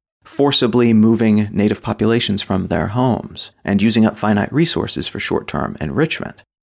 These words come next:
Beyond that use case, we are also seeing an incredibly rapid buildup along the top of the planet in the Arctic Ocean, the body of water that separates North America from Russia and Northern Europe. The United States is one of the Arctic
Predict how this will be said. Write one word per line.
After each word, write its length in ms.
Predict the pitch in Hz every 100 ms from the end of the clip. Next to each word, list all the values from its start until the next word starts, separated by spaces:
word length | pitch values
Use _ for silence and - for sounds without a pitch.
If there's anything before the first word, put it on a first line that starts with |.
| _ _ _ _
Beyond 400 | 104 120 151 151
that 280 | 135 135 -
use 220 | 185 -
case, 520 | - - - - - -
we 200 | 107 110
are 120 | 117
also 380 | 107 127 143 147
seeing 460 | 131 - 135 127 123
an 160 | 104
incredibly 580 | 107 110 - 170 151 143
rapid 500 | 127 - 120 123 110
buildup 520 | 110 143 131 - - - -
along 320 | 95 110 113
the 60 |
top 260 | 107 110 104
of 120 | 104
the 80 | -
planet 500 | - 139 120 - - - -
in 80 | 92
the 120 | 90
Arctic 280 | - - 139
Ocean, 320 | 143 - - _ _ _ -
the 80 |
body 260 | - 107 113
of 80 | 110
water 280 | 107 113 113
that 160 | -
separates 440 | - 113 104 107 -
North 220 | 101 101
America 640 | 107 139 127 - - - -
from 240 | - 95
Russia 520 | 90 92 - 82 107 104
and 300 | - 85 -
Northern 360 | - 82 - -
Europe. 460 | 127 135 - - - _ _ _
The 80 | -
United 340 | 98 127 139
States 300 | - 165 151
is 120 | - 92
one 140 | 110
of 100 | 110
the 140 | 110
Arctic 520 | - 101 - 107 -